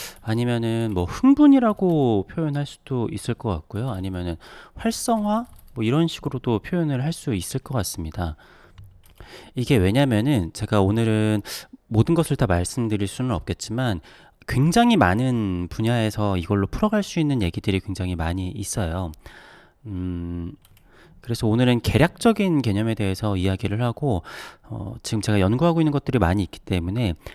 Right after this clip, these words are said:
각 분야별로 어떻게 적용을 할 수 있는지가 되게,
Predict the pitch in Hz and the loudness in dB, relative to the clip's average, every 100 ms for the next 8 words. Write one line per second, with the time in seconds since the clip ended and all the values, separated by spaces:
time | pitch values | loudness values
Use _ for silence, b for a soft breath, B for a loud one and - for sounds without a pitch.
0 | - - - - 135 202 190 127 95 104 | -4 -4 -2 4 6 8 6 4 4 2
1 | 90 90 - 208 - 214 113 127 123 143 | 2 2 0 -4 0 0 0 0 0 0
2 | 180 - 101 104 104 - 98 - 98 90 | 0 -2 -2 -2 -4 -4 -4 -4 -4 -2